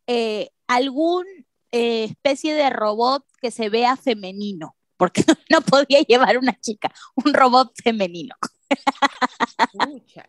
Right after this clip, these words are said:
Speaker 2: y que parezca femenino, encima, porque
Speaker 1: Claro, claro, que sea femenino, un robot femenino. Yo le dije, "Bueno, no hay límites para la imaginación, puede ser".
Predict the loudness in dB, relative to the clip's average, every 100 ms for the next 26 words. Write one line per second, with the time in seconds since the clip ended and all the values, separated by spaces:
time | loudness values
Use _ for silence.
0 | _ -20 _ -14 -10 -10 -8 -12 _ -14
1 | -12 -14 -14 -16 -18 -20 -20 -20 -20 -20
2 | 2 4 4 4 4 4 4 4 4 4
3 | 4 4 4 6 6 6 6 6 6 4
4 | 2 2 4 4 4 4 4 2 0 2
5 | 2 0 -2 2 0 -2 -2 -2 2 2
6 | 2 0 -2 -4 -4 -4 -4 -2 -4 -2
7 | -4 -4 -6 -12 -16